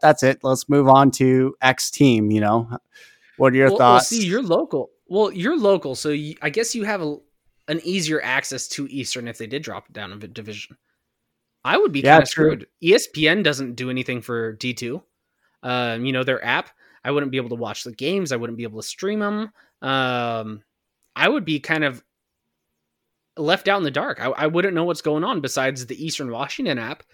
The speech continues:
Speaker 2: So at the end, you'd probably even lose more fans. You'd lose more support dropping down.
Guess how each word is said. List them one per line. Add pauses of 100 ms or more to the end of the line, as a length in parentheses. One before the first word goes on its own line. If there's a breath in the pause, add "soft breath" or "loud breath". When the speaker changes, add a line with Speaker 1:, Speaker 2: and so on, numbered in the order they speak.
(440)
Speaker 2:
So (1040)
at
the
end,
you'd
probably
even
lose
more
fans.
You'd
lose
more
support
dropping
down.